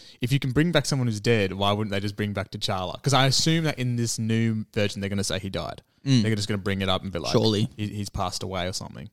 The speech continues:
Speaker 2: Mm.
Speaker 1: Or, yeah, something will happen in which they'll have to say that.
Speaker 2: Yeah.
Speaker 1: But I don't mind Shuri if she becomes a Black Panther. I, I, I,
Speaker 2: Mm.
Speaker 1: I like that. Like, it just changes the franchise. Although I feel like in the first one, they didn't really set her up to be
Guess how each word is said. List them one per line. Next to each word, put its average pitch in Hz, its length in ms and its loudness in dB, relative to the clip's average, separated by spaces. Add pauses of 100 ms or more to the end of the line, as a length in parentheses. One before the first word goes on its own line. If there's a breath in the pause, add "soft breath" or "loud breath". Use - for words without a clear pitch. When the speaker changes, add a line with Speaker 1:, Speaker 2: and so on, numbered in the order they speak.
(340)
Speaker 2:
Mm. 113 340 0
Speaker 1:
Or, 92 420 0 (140)
yeah, 110 200 0
something 135 260 0
will 110 80 -2
happen 98 360 0
in 95 160 -4
which 92 180 -6
they'll 92 180 -2
have - 160 -8
to 98 100 -8
say 92 220 -4
that. - 180 -8
Speaker 2:
Yeah. 113 320 4 (500 soft breath)
Speaker 1:
But 180 140 4
I 214 60 8
don't 226 140 8
mind 156 260 2
Shuri 107 260 2
if 104 80 -2
she - 100 -2
becomes 107 300 -4
a 107 40 -2
Black 95 200 -2
Panther. 98 200 -4
I, 131 160 0
I, 135 160 -4
I, 135 120 2
Speaker 2:
Mm. 123 140 4
Speaker 1:
I 131 60 4
like 123 240 0
that. 92 200 2
Like, 101 200 0
it 107 80 -6
just - 280 -4
changes 107 280 -2
the 101 100 -4
franchise. 101 680 -2 (420)
Although 151 220 8
I 135 100 8
feel 139 260 2
like 123 200 2
in 113 80 0
the 110 60 -2
first 104 300 2
one, 110 120 0
they 107 60 0
didn't 104 140 -6
really 98 160 -4
set 104 280 0
her 95 160 0
up - 160 -2
to - 120 -6
be 101 600 -4